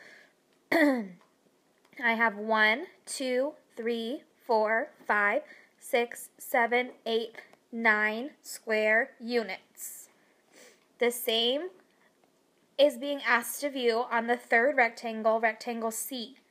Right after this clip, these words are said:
So, find the area of rectangle C. First,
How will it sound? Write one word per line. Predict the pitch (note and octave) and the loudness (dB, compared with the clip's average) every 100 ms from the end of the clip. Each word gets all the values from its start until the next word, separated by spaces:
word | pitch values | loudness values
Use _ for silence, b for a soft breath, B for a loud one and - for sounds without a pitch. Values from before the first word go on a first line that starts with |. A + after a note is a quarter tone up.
| b b b b b _ | b b b b b _
So, | - - G#3+ G3+ C4 - _ _ _ _ _ _ _ _ | -8 0 2 0 -2 -10 _ _ _ _ _ _ _ _
find | C4+ A3+ A#3+ | 0 0 -2
the | C#4 | -2
area | C4+ B3 A#3+ B3 C4+ | 2 4 4 2 2
of | C4 | 2
rectangle | A3+ A3+ B3+ A#3+ C#4 | 0 -2 -4 0 2
C. | - - A#3+ E4+ _ b b b b _ _ | 0 -4 -10 -10 _ b b b b _ _
First, | - A#3+ F4 - - - - | 4 4 4 -6 -16 -16 -20